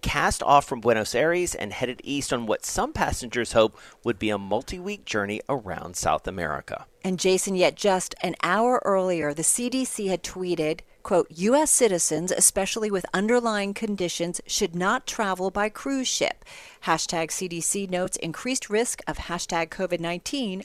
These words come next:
Speaker 2: on cruises. The Zandam is a mid-sized cruise ship. It's got berths with one thousand four hundred thirty-two passengers and six hundred fifteen crew and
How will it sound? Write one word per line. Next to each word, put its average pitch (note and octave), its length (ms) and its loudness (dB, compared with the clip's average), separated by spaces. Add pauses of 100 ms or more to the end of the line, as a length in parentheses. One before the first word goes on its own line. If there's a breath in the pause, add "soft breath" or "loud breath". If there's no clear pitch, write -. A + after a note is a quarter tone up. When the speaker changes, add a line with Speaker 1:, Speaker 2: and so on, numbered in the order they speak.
(140)
Speaker 2:
on C4+ 140 0
cruises. - 640 -6 (380 loud breath)
The G#3 60 0
Zandam C#4 500 8
is F#3+ 140 0
a F3 60 2
mid-sized A3+ 600 2
cruise D#3 260 -2
ship. F3+ 320 -2 (280 loud breath)
It's - 120 -6
got D3 220 -4
berths G3 380 -2
with E3 160 -4
one G#3 220 -2
thousand G3+ 320 0
four F#3 180 -4
hundred E3 220 -4
thirty-two C4 520 -4
passengers E3+ 560 -4
and - 160 -6
six - 220 -2
hundred F3 240 -4
fifteen D#3 400 -8
crew G3+ 320 -6
and G#3 380 -2